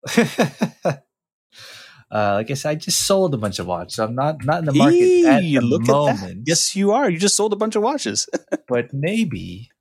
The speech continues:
Speaker 1: uh, yeah, this is nice.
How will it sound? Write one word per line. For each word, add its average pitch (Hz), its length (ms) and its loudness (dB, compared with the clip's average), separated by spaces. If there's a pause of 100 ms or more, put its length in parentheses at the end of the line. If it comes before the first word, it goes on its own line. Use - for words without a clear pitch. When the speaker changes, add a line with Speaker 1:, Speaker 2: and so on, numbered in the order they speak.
(240)
Speaker 1:
uh, 98 400 0
yeah, 196 220 0 (440)
this 147 180 -4
is 156 160 -2
nice. - 480 -6